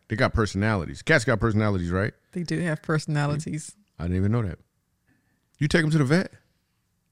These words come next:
Speaker 1: Really?
Speaker 2: Now you know this.
Speaker 1: This
Speaker 2: You
Speaker 1: stuff
Speaker 2: know
Speaker 1: is, I
Speaker 2: she
Speaker 1: know
Speaker 2: take
Speaker 1: she
Speaker 2: her
Speaker 1: take 'em
Speaker 2: cats
Speaker 1: to the
Speaker 2: to
Speaker 1: vet.
Speaker 2: the
Speaker 1: I
Speaker 2: vet.
Speaker 1: just start, I'm just registering right now.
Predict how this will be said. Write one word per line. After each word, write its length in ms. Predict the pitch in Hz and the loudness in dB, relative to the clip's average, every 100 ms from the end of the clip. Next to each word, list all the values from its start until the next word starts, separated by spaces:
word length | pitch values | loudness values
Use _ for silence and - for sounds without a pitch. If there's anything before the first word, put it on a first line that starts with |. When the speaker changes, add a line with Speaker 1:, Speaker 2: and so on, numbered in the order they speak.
| _ _ _ _ _ _ _ _ _ _ - | _ _ _ _ _ _ _ _ _ _ -6
Speaker 1:
Really? 420 | 254 311 330 320 _ _ _ _ _ _ _ | -2 0 0 -2 _ _ _ _ _ _ _
Speaker 2:
Now 100 | 427 | -4
you 260 | 494 571 523 | -2 0 4
know 120 | 349 | 6
this. 140 | 349 - | 4 0
Speaker 1:
This 240 | - 269 | 2 2
Speaker 2:
You 40 | |
Speaker 1:
stuff 180 | 359 - | 4 4
Speaker 2:
know 60 | 277 | 4
Speaker 1:
is, 60 | 508 | 4
I 100 | 180 180 | 6 8
Speaker 2:
she 40 | |
Speaker 1:
know 100 | - | 10
Speaker 2:
take 80 | - | 10
Speaker 1:
she 60 | - | 10
Speaker 2:
her 40 | - | 8
Speaker 1:
take 140 | - | 8
'em 60 | - | 8
Speaker 2:
cats 120 | - | 8
Speaker 1:
to 40 | |
the 140 | 92 320 | 6 4
Speaker 2:
to 60 | |
Speaker 1:
vet. 80 | 302 | 8
Speaker 2:
the 60 | 277 | 8
Speaker 1:
I 40 | |
Speaker 2:
vet. 80 | 190 | 10
Speaker 1:
just 100 | 147 | 8
start, 200 | - 131 | 6 4
I'm 180 | 104 131 | 6 4
just 200 | 120 110 | 6 4
registering 540 | 98 113 104 92 95 92 | 6 4 4 2 2 2
right 180 | 90 | 2
now. 140 | 92 | 0